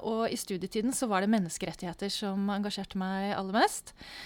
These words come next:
Eh, og så var det i forbindelse med det at jeg begynte å bli interessert i dyrevern spesifikt. Jeg jobbet med tortursaker for, eh, Amnestys studentgruppe. Og så leste jeg en, eh, rapport om, eh, torturredskaper,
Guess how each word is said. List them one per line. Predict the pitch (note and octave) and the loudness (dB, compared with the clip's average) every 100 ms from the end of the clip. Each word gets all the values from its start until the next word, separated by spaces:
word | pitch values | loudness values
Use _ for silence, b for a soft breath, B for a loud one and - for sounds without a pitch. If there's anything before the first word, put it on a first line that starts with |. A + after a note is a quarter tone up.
| B B | B B
Eh, | - B3 B3 | -2 2 2
og | C4+ | 4
så | C#4+ | 4
var | A#3 | 4
det | |
i | - | 4
forbindelse | C4 A3 G#3+ C#4 | 4 4 4 4
med | C4+ | 4
det | C#4+ E4+ | 6 6
at | E4+ - - B3+ | 6 2 0 2
jeg | A3+ A#3 A#3 A#3+ | 4 4 4 2
begynte | A3+ A#3+ F3 - G3+ | 2 2 0 0 0
å | - | 2
bli | G3 F#3 F#3 G3+ | 0 0 0 0
interessert | G#3 A#3 - F3 F3 G#3+ | 0 -2 -2 -4 -2 -2
i | |
dyrevern | G3 G#3 F3 E3 E3+ G#3 | 2 2 2 2 4 4
spesifikt. | G3+ - F3+ - G3 A3+ - - | 2 2 0 0 -4 -6 -6 -4
Jeg | - A3+ A#3 A#3 A#3+ B3+ | 0 2 4 4 2 2
jobbet | A#3 E3 G3 G3+ | 0 -2 -2 0
med | G3+ | 0
tortursaker | - - G3 F#3 - F#3+ C#4+ E4 | -2 -4 -2 0 -2 -2 0 -2
for, | - G#3+ A3+ | 0 2 4
eh, | A#3 A#3+ | 2 2
Amnestys | G3 F#3 G3 - A3 - | 2 0 -2 -2 -4 -2
studentgruppe. | A#3+ F#3+ - F#3 - D4+ - B B B B B | 0 0 -2 -2 2 0 0 B B B B B
Og | - B3+ | -2 4
så | D4 | 6
leste | A3+ - | 6 6
jeg | G#3+ A#3+ | 4 4
en, | A3 A3 A3+ A#3 A#3 | 4 4 4 6 6
eh, | A#3+ A#3+ | 6 4
rapport | B3+ - D4+ - - - | 2 2 2 2 -6 -2
om, | A3 G#3 G#3+ G#3+ | 0 2 2 2
eh, | A3 A3 A3 A3 | 2 2 0 0
torturredskaper, | - B3 - G#3 F#3 F#3 G#3+ G3 - A3+ G#3+ - D#4+ | -4 -8 -4 -2 -2 0 -2 -2 -4 -2 0 4 4